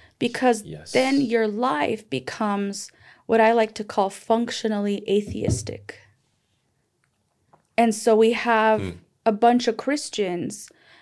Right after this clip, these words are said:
Speaker 1: that believe with their hearts and confess it with their mouths, but,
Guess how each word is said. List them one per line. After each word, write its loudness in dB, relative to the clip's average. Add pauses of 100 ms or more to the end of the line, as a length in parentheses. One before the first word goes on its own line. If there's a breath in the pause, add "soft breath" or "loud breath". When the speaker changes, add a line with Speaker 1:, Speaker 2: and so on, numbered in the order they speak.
(120)
Speaker 1:
that 2
believe 2
with -2
their -2
hearts -6
and -4
confess -4
it -10
with -12
their -6
mouths, 0 (320 loud breath)
but, -2